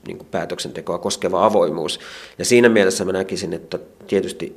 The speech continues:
niin kuin, suuri kehitys siitä, että E U-parlamentin roolia vahvistettaisiin E U-päätöksenteossa ja parlamentin ikään kuin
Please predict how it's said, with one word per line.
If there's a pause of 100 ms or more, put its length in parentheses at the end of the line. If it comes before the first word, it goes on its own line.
(140)
niin
kuin,
suuri
kehitys
siitä,
että
E
U-parlamentin
roolia (640)
vahvistettaisiin
E
U-päätöksenteossa (520)
ja (180)
parlamentin (480)
ikään
kuin